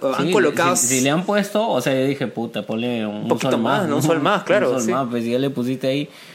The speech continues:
Speaker 2: métele mano,
Speaker 1: Métele
Speaker 2: ¿no?
Speaker 1: más, porque sí, sí hacía, sí hacía falta. O sea, si su intención era demostrar todavía que, pues, ¿no? Eh, era el
Speaker 2: Claro.
Speaker 1: Anakin previo a tal
Speaker 2: Hasta,
Speaker 1: fecha.
Speaker 2: hasta un filtro de Snapchat lo hacía más chévere,
Speaker 1: De
Speaker 2: ¿no?
Speaker 1: verdad.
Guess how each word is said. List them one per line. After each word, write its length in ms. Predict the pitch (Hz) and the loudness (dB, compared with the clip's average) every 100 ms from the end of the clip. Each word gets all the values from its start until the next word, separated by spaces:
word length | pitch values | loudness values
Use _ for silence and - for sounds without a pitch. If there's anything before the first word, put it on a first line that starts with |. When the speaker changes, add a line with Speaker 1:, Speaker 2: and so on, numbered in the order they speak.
| - - | -20 -6
Speaker 2:
métele 340 | 110 - 131 | -4 -2 0
mano, 460 | 117 107 110 123 110 | 0 0 -2 -2 -2
Speaker 1:
Métele 200 | 113 123 | -2 -2
Speaker 2:
¿no? 60 | 117 | -2
Speaker 1:
más, 200 | 117 113 | -4 -6
porque 260 | - - | -10 -10
sí, 220 | - 120 | -6 -4
sí 120 | 113 117 | -4 -6
hacía, 440 | - 147 151 156 - - _ | -6 -6 -6 -8 -16 -20 _
sí 60 | - | -6
hacía 160 | 269 311 | -2 0
falta. 220 | 202 - | 0 0
O 40 | - | 0
sea, 100 | 196 | 0
si 160 | 196 | 0
su 80 | - | -2
intención 400 | 175 180 175 262 | -2 -2 -2 0
era 140 | 254 226 | 2 0
demostrar 500 | 156 127 170 170 - | -2 -2 -2 -2 -2
todavía 320 | 120 127 127 | -2 -2 -4
que, 220 | 101 98 | -8 -6
pues, 140 | 104 107 | -8 -8
¿no? 220 | 120 175 | -8 -6
Eh, 220 | 120 110 | -4 -4
era 260 | 107 123 127 | -2 2 2
el 60 | 120 | 2
Speaker 2:
Claro. 140 | 127 | 2
Speaker 1:
Anakin 260 | 135 135 120 | 0 -4 -2
previo 400 | 127 127 123 101 | 2 2 2 0
a 100 | 104 | -2
tal 100 | 110 | 0
Speaker 2:
Hasta, 160 | 123 131 | 2 2
Speaker 1:
fecha. 120 | 139 | 2
Speaker 2:
hasta 200 | 123 135 | 2 0
un 140 | 139 151 | 0 -2
filtro 320 | 180 175 165 | -2 0 0
de 80 | 123 | 0
Snapchat 540 | 131 143 - 147 143 | -2 -4 -2 -4 -2
lo 100 | 110 | -4
hacía 240 | 110 123 | -2 -2
más 160 | 127 117 | -2 -6
chévere, 300 | 120 107 101 | -6 -4 -2
Speaker 1:
De 60 | 98 | -2
Speaker 2:
¿no? 60 | |
Speaker 1:
verdad. 420 | 95 95 98 92 | -2 -4 -6 -8